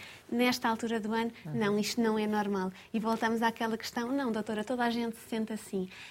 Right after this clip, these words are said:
Speaker 1: Ah, não, as pessoas não se sentem todas assim, não, as pessoas não ganham todas, ah, peso nesta altura do ano, não, as pessoas não dormem todas,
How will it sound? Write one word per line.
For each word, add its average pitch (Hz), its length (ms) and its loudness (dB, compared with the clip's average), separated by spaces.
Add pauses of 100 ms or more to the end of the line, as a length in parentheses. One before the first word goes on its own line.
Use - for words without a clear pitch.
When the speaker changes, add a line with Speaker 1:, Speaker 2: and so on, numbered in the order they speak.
(160)
Speaker 1:
Ah, 208 320 4
não, 208 360 4
as 214 100 -4
pessoas 233 260 -2
não 226 200 0
se - 60 -8
sentem 220 300 -2
todas 220 340 -4
assim, 262 440 -4
não, 233 260 2
as 220 160 0
pessoas 226 360 -4
não 240 240 0
ganham 233 320 2
todas, 226 500 -4
ah, 214 220 -2
peso 220 260 0
nesta 220 280 -2
altura 220 260 -2
do 220 120 0
ano, 233 180 2 (280)
não, 247 240 4
as 247 140 0
pessoas 247 340 -2
não 240 240 2
dormem 233 400 0 (160)
todas, 233 420 -2